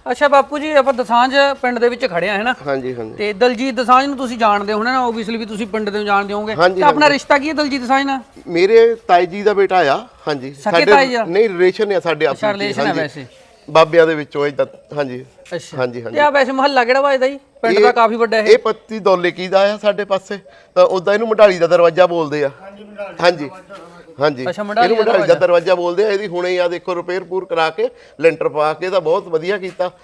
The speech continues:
Speaker 1: ਅੱਛਾ।
Speaker 2: ਇਹ ਦਲਜੀਤ ਦੋਸਾਂਝ ਦੇ ਚਾਚਾ ਜੀ ਤੇ ਡੈਡੀ ਜੀ ਨੇ ਕਿਹਾ ਸੀ ਕਿ ਅਸੀਂ ਸਲੇਟਾਂ ਨਹੀਂ ਪਾਉਣੀਆਂ, ਇਹਦੇ ਉੱਤੇ ਲੈਂਟਰ ਪਾ ਕੇ ਤਾਂ ਵਧੀਆ ਕਰਕੇ ਬਣਾਉਣਾ ਆ।
Speaker 1: ਅੱਛਾ।
Speaker 2: ਪਰ ਉਹ ਤਾਂ ਚਲੋ ਚਾਚਾ ਜੀ ਤਾਂ ਉਹਨਾਂ ਦੀ ਡੈਥ ਹੋ ਗਈ ਆ, ਪਰ ਉਹ ਤੋਂ ਬਾਅਦ ਜੋ ਉਹਨੇ ਤਾਂ ਸਾਨੂੰ ਕਿਹਾ ਸੀ ਅਸੀਂ ਉਹਨਾਂ ਦੇ ਹਿਸਾਬ ਨਾਲ ਦੇਖੋ ਬਣਾਇਆ।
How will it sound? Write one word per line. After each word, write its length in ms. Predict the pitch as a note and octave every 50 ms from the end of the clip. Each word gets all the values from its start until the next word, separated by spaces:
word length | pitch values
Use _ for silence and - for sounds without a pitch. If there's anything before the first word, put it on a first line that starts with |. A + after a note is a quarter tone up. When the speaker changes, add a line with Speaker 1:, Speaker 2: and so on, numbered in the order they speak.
| _ - F#3
Speaker 1:
ਅੱਛਾ। 180 | - - C#3
Speaker 2:
ਇਹ 140 | D#3+ F3 F3+
ਦਲਜੀਤ 380 | D#3+ F3 F3+ E3+ D#3 F3 F3+ E3
ਦੋਸਾਂਝ 260 | D3 D#3 E3+ E3+ F#3+
ਦੇ 100 | G3+ G3
ਚਾਚਾ 340 | G3 G3 F3 E3 F3 F3+ E3+
ਜੀ 140 | E3 F3+
ਤੇ 120 | E3 F3+ F#3
ਡੈਡੀ 260 | D#3 E3 D#3+ D#3 E3
ਜੀ 140 | D3 E3 F3
ਨੇ 120 | F3 F#3
ਕਿਹਾ 200 | F3+ D#3+ D#3+ F3+
ਸੀ 160 | G3 G#3 G#3+
ਕਿ 420 | A3 _ _ _ _ _ _ - F3
ਅਸੀਂ 180 | E3+ F3 F3+
ਸਲੇਟਾਂ 380 | E3+ E3 D#3 D#3+ E3 - G3+ G3
ਨਹੀਂ 160 | F#3 F#3 G#3
ਪਾਉਣੀਆਂ, 360 | G3+ G#3 G3+ G#3 G#3+ A3 A3
ਇਹਦੇ 160 | G#3+ G#3 G3+ G#3
ਉੱਤੇ 200 | G#3 G#3+ G#3 F#3+
ਲੈਂਟਰ 300 | F3 E3 D#3 D#3 E3 E3+
ਪਾ 200 | D#3+ D#3+ D3+ D3+
ਕੇ 140 | D3+ G3 G3+
ਤਾਂ 80 | G#3
ਵਧੀਆ 320 | F#3+ D3+ E3 E3 G3 G#3+ G#3
ਕਰਕੇ 280 | F#3 F3+ E3+ - F#3
ਬਣਾਉਣਾ 320 | E3+ D3+ C#3+ C3 A#2 A2+ B2
ਆ। 160 | C#3+ E3 F3+ F3+ _ _ - - - - F#3+
Speaker 1:
ਅੱਛਾ। 140 | D#3+ - E3+
Speaker 2:
ਪਰ 60 | D3+
ਉਹ 380 | D#3 D#3+ D3+ - - F3 G3 F#3+
ਤਾਂ 160 | G3+ F#3+ F#3+
ਚਲੋ 240 | F#3+ F#3+ C4+ - F3+
ਚਾਚਾ 300 | E3 F3+ E3+ - F#3 F3+
ਜੀ 120 | F3 F#3
ਤਾਂ 120 | E3 F#3
ਉਹਨਾਂ 220 | F#3 F3+ F#3 G3 G3
ਦੀ 140 | G3 F#3+ F#3
ਡੈਥ 300 | E3 E3+ D#3+ D#3+ - -
ਹੋ 80 | F3 F3
ਗਈ 180 | F#3+ F#3+ G3+ G3
ਆ, 80 | G3 G3 - - - _
ਪਰ 160 | F3 F3+ F3
ਉਹ 100 | F#3 G3+
ਤੋਂ 200 | E3+ A3 A3 G3
ਬਾਅਦ 260 | F3 F3 F#3+ G3 E3
ਜੋ 140 | E3+ F3 F3+
ਉਹਨੇ 320 | F3+ F#3+ F#3+ F#3+ G3+ G#3+
ਤਾਂ 140 | G3 F#3 F3
ਸਾਨੂੰ 280 | - F3+ F3 F3+ F3+ E3
ਕਿਹਾ 240 | - E3+ F3+ F#3+
ਸੀ 160 | F#3 G3+ G3+ F#3+
ਅਸੀਂ 160 | D#3+ F#3 F#3
ਉਹਨਾਂ 220 | F3+ F#3+ G3+ G3+
ਦੇ 60 | G3+
ਹਿਸਾਬ 240 | G#3 F#3+ G3+ F#3+ F3+
ਨਾਲ 160 | D#3 D3 D3
ਦੇਖੋ 260 | D3 D#3 D3+ - E3+ D#3+
ਬਣਾਇਆ। 360 | D3+ D3 C#3 C#3+ D#3 E3+